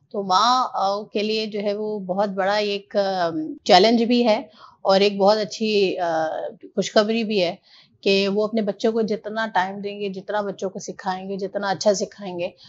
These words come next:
वो उनके लिए लॉन्ग रन में, उनकी पूरी ज़िंदगी में जो है वो बहुत ज़्यादा फ़ायदा होगा। अच्छा, अ, डेली लाइफ स्किल्स भी इसमें शामिल होता है? अ, ओटी में?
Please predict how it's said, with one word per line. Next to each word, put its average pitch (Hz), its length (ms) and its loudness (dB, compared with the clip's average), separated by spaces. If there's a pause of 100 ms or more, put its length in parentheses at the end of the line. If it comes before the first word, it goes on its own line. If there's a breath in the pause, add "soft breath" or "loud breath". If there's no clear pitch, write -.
(240 soft breath)
वो 202 60 2
उनके 208 260 2
लिए 214 160 2
लॉन्ग 202 380 4
रन 190 100 -2
में, 185 160 -4
उनकी 190 200 -8
पूरी 196 300 0
ज़िंदगी 180 420 -4
में 185 160 -4
जो 165 100 -4
है 170 60 -4
वो 170 80 -2
बहुत 175 260 -2
ज़्यादा 147 220 -2
फ़ायदा 127 360 -4
होगा। - 360 -12 (380 loud breath)
अच्छा, 311 180 4
अ, - 400 4
डेली 254 320 12
लाइफ 285 280 10
स्किल्स 277 520 4
भी 254 260 0
इसमें 269 540 -2
शामिल 262 380 2
होता 269 260 0
है? 294 360 -6 (300)
अ, 214 420 -4 (160)
ओटी 220 320 -2
में? 294 160 -6